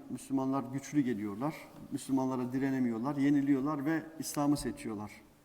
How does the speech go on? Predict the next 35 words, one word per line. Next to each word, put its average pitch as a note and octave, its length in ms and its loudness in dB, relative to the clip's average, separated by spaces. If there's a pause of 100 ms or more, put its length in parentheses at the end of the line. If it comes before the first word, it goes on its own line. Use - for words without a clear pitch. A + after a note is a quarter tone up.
(360)
Bunlardır. D3+ 640 2
Müminler C#3+ 640 4
de E3+ 80 -4
müminler B2+ 460 2
işte, A#2 240 -8
Allah'a B2 280 -2
inanan B2 380 -2
kimseler A2+ 500 -6
diye. B2 180 -6 (500)
Ama D3+ 220 2
Kur'an-ı D#3+ 300 6
Kerim'de D#3+ 300 4
genel D#3+ 320 6
itibariyle D3+ 680 4 (440)
Müslüman D#3+ 600 4 (360)
mümindir, D3 680 6
mümin C#3+ 340 6
Müslümandır. B2 680 -4
Çok D#3+ 260 -4
net D#3 260 2
bir C#3+ 60 -2
ayrım C#3 300 4
yok B2+ 240 0
yani. F#2 180 -10 (460)
Aynı D#3 240 8
kişi - 240 -10
kastediliyor. F#2+ 760 -8 (800)
Zaten D#3+ 420 6
biz D3+ 140 -6
de D#3+ 80 2
pratikte D#3 440 2
şöyle D3+ 240 -6
bir C#3+ 80 -8
şey D3+ 120 -4
yapmıyoruz. C#3+ 580 2